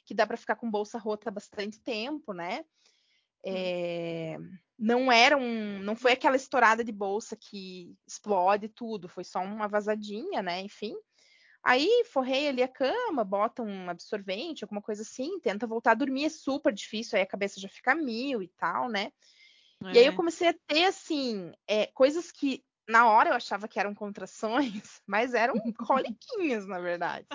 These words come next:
Speaker 1: né? Eram assim, hum, né? Quase uma coceguinha, dá pra dizer. Mas aí com essa coliquinha e tal, tenta dormir, fica, tá, tá, tá, tá, tá.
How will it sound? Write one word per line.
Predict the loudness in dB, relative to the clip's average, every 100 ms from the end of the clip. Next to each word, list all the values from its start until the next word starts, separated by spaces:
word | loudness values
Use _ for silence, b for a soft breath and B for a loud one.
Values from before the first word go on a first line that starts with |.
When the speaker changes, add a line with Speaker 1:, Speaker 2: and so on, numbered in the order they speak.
| -8
Speaker 1:
né? | -4 -2 -2
Eram | -2 0 -2
assim, | -4 -12 -10 -8 -4 -4 -6 _
hum, | -4 -2 -4 _ b b b _
né? | -6 -2 -4
Quase | 2 2 2
uma | 2
coceguinha, | 4 4 0 -12 -2 0 0 -4
dá | -4
pra | -6 -10
dizer. | -8 -10 -10 b b b b b b 4
Mas | 6 8
aí | 4
com | 4
essa | 0 2
coliquinha | 2 2 0 -2 0 0
e |
tal, | 2 2 2
tenta | -2 -4
dormir, | -6 -6 -6 -4 -4 -6
fica, | -6 -6 -6
tá, | -10 -10
tá, | -4
tá, | -2 0
tá, | 0
tá. | 2 2 2